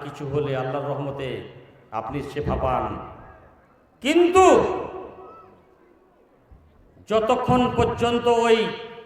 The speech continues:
ডাক্তারের লিখা ওষুধকে ডিসপেন্সারিতে গিয়ে না কিনবেন এবং ডাক্তারের বিধান অনুযায়ী কখন কোনটা খাবেন, কিভাবে খাবেন,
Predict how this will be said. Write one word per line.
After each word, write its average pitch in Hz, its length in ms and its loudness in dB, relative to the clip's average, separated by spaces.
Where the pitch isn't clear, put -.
ডাক্তারের 233 680 2
লিখা 226 360 2
ওষুধকে 214 1000 2
ডিসপেন্সারিতে 233 840 2
গিয়ে 220 200 2
না 226 300 4
কিনবেন 220 680 0
এবং 233 380 2
ডাক্তারের 262 840 4
বিধান 269 400 6
অনুযায়ী 302 480 6
কখন 226 400 0
কোনটা 233 400 0
খাবেন, 208 520 2
কিভাবে 214 440 2
খাবেন, 214 560 0